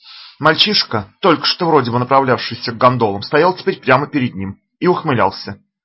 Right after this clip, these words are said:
Личико узенькое и очень темные глаза, почти черные. Виктор снял солнечные очки, чтобы лучше разглядеть мальчишку.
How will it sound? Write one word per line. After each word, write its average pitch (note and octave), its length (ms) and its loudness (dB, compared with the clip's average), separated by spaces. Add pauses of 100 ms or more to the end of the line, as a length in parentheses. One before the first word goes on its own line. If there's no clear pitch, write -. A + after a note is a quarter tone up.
Личико D3 400 -4
узенькое D#3 480 -4
и - 80 -6
очень D#3+ 300 -4
темные B2 360 -2
глаза, G#2 400 -6 (220)
почти C3 300 0
черные. G#2 500 -8 (400)
Виктор D3+ 340 -2
снял C#3 280 2
солнечные C3+ 680 0
очки, G#2 500 -6
чтобы C3+ 280 0
лучше C3 300 2
разглядеть A#2 480 -2
мальчишку. G#2+ 560 -8